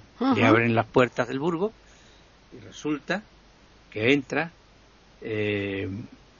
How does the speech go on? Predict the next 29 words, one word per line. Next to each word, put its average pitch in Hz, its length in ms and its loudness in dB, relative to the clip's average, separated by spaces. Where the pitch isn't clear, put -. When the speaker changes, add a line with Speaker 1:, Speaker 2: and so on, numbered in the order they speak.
Speaker 2:
da 107 800 4
la, 120 420 0
mm, - 580 -10
los 120 240 4
saludos 110 580 2
de 120 300 0
bienaventura, 110 880 6
de 110 140 -8
bu-, 98 160 -6
o 98 160 -4
buenaventura, 101 760 4
abraza 110 480 2
a 113 40 0
la 107 100 -2
gente, 139 580 -2
recorre 110 560 -2
la, 104 720 -6
las 104 280 -8
tiendas, 135 560 6
entra 110 300 -4
en 101 100 -4
las 101 140 -8
casas, 147 480 -2
entra 120 240 -8
en 110 80 -10
el 104 100 -12
castillo 135 500 -2
repartiendo 117 600 -4
abrazos. 135 480 -2